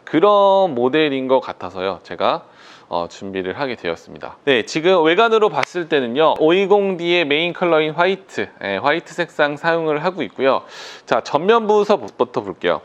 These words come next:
양쪽으로 이제 그릴은, 어, 기본 순정 그릴로 적용이 되어 있고요. 지금 헤드라이트 부분이요, 살짝 블랙 필름에 살짝 적용을 해놨고요. 그리고 아래쪽 보게 되면 이제 M 범퍼 스타일, 예, 오이공 디의 M 범퍼 스타일 보실 수 있고,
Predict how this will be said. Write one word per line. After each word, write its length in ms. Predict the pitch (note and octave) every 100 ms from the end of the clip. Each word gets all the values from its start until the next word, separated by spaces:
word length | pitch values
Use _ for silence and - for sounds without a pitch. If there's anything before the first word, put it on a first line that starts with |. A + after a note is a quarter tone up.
| -
양쪽으로 400 | C#3 C#3 A3+ G#3+
이제 140 | F3
그릴은, 680 | E3+ - F3+ G3+ E3+ E3+ A2 F#2+
어, 420 | G#2 G#2+ G#2 G#2
기본 180 | - C#3
순정 380 | C#3 G3 G3+ F3
그릴로 280 | D3 C#3+ C3
적용이 380 | A#2 G#2 A#2 G#2+
되어 220 | G2+ G#2
있고요. 460 | D#2+ - A#2 F2+ - - - -
지금 400 | - C3+ D3 D3
헤드라이트 600 | A#3+ A#3+ B3 A#3+ A3+ G3
부분이요, 540 | C#3 B2+ B2+ A2 A2
살짝 920 | - A3+ A3+ A3+ - G#3 G3 G3 F#3+
블랙 280 | - D#3+ F3+
필름에 320 | F#3 E3+ D3+
살짝 340 | D3 F3 F3 -
적용을 380 | B2 A#2+ B2+ D#3+
해놨고요. 560 | A2+ D#2 B2+ D#3+ A#2 - -
그리고 300 | C3+ C3+ C3
아래쪽 380 | C3 F3 F#3 -
보게 220 | C#3 D3
되면 420 | C#3+ D3+ F3+ F3+
이제 400 | A#2+ A#2 A#2+ A#2+ -
M 220 | E3 F#3+
범퍼 300 | G#3 F3+ F3
스타일, 480 | - - B2+ A2+ D3+ A#2
예, 80 |
오이공 480 | G#2+ A2+ C3+ C3+ C3+
디의 260 | B2+ B2+ G2
M 160 | B2
범퍼 280 | C#3+ D#3 D3+
스타일 320 | C#3 - B2
보실 260 | A#2 A#2 A#2
수 160 | - G#2+
있고, 540 | F#2 E3 G3 A3